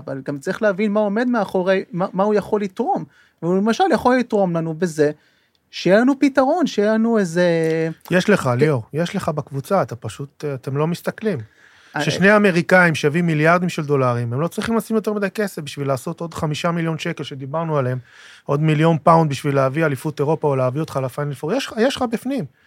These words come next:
Speaker 2: אה, רקנטי זה אחת המשפחות הכי עשירות בארץ, דיץ' הוא בן אדם עם כמעט שני מיליארד דולר בחשבון בנק, אני לא מדבר על כל הנכסים שיש לו,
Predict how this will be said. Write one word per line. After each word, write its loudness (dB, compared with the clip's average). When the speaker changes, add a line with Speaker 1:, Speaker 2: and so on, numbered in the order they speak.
Speaker 2:
אה, 2
רקנטי 2
זה 2
אחת -2
המשפחות -8
הכי -4
עשירות -4
בארץ, -4
דיץ' -2
הוא 0
בן 4
אדם 2
עם 0
כמעט -4
שני -6
מיליארד -2
דולר 2
בחשבון 2
בנק, 4
אני 0
לא 2
מדבר 2
על 0
כל -4
הנכסים -10
שיש -12
לו, -8